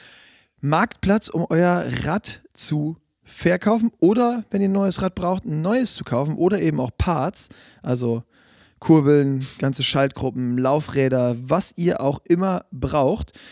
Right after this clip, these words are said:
Und wenn ihr einfach auf bicycle punkt com slash pushing limits geht, das ist unsere Landingpage, da kriegt ihr einmal natürlich alle Infos, was ihr dort machen könnt, könnt euch da die Angebote anschauen und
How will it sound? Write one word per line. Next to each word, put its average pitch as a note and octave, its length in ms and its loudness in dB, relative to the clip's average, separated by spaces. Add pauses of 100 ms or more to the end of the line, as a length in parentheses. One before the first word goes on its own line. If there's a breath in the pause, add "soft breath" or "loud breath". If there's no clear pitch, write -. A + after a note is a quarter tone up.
(180 loud breath)
Und A#3+ 320 4
wenn E3+ 100 -2
ihr F3 120 0
einfach F3 160 -2
auf C#3+ 160 -4
bicycle G3 480 0
punkt F3 280 -4
com F3 320 -2
slash D3 540 -2
pushing D#3+ 320 0
limits F3 280 -2
geht, G3+ 200 0 (180)
das C#3+ 180 0
ist C#3 40 -4
unsere C3+ 220 -2
Landingpage, F3 460 -2
da B2+ 100 0
kriegt - 180 -4
ihr - 100 -8
einmal C#3 260 0
natürlich B2+ 220 -4
alle A#2+ 180 -2
Infos, F3+ 440 0
was D3 160 -2
ihr C3 60 0
dort A#2+ 220 -4
machen E3+ 200 -4
könnt, E3+ 300 0 (260 loud breath)
könnt D3 160 -2
euch B2 100 -2
da B2 200 2
die B2 280 0
Angebote F3+ 480 2
anschauen D3+ 400 -2
und G#3 280 4